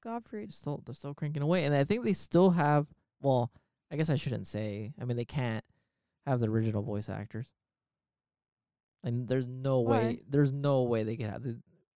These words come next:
Speaker 2: because they were kids, right?
Speaker 1: No, I don't think the voice actors were kids even, like, when it started.
Speaker 2: Jeez, all right.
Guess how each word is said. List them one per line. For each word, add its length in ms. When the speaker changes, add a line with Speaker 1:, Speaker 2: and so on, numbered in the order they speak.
Speaker 2:
because 160
they 60
were 120
kids, 400
right? 260
Speaker 1:
No, 440
I 60
don't 140
think 180
the 80
voice 280
actors 340
were 120
kids 320
even, 360
like, 220
when 140
it 80
started. 440
Speaker 2:
Jeez, 280
all 80
right. 200